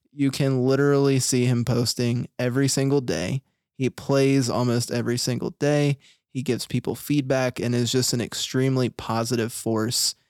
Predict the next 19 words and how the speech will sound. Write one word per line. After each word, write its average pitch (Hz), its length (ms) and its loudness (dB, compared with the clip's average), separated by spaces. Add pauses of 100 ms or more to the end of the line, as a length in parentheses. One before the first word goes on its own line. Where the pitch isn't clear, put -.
(220)
in 131 160 -2
our 135 120 2
community. 139 680 0
And 120 260 -2
it 127 180 -2
makes 123 400 -4
sense - 600 -2 (320)
that 117 260 -2 (240)
aside 160 480 0
from 107 240 -4
me, 135 360 -4
of - 140 -14
course, - 340 -8 (300)
he 165 200 2
<laughs> 139 280 0
is 147 240 2
the 135 280 2
highest 135 640 0
level 117 520 0